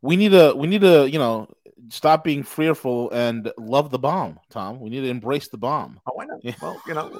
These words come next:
Speaker 2: they, we're very close to, I mean, dude, I'm serious when I say that I, I, it bothers me that we're very close to a Doctor Strangelove moment. Who's gonna take on the
Speaker 1: Yeah.
Speaker 2: role of Sterling Hayden?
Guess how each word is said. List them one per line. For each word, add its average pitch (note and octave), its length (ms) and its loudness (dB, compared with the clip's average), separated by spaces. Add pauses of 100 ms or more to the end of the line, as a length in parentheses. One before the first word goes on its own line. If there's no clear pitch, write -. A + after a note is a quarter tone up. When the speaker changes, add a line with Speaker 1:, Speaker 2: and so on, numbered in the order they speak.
(160)
Speaker 2:
they, D3+ 80 8
we're E3 200 2
very E3 240 2
close F3+ 280 2
to, D3 200 -2
I D3+ 80 -2
mean, D#3+ 200 -6
dude, F#3 160 -4
I'm E3 120 -2
serious G#3+ 420 -8
when D3+ 100 -6
I D3 60 -6
say D#3 220 2
that C3 180 0
I, C#3 280 -2
I, D3 100 -6 (320)
it C#3 220 -8
bothers C#3+ 460 -4
me A#2 140 -8
that A#2 120 -8
we're C3 140 -8
very B2 240 -6
close B2+ 280 -6
to C#3 80 -14
a B2+ 40 -12
Doctor G2+ 260 -12
Strangelove - 460 -14
moment. D#2 200 -20 (340)
Who's D#3 240 -4
gonna E3 220 -4
take D3+ 220 -2
on D3 160 -6
the D3+ 60 -2
Speaker 1:
Yeah. A#2+ 60 -6
Speaker 2:
role A#2 160 -2
of B2+ 60 -10
Sterling C3 340 -14
Hayden? G#2 340 -12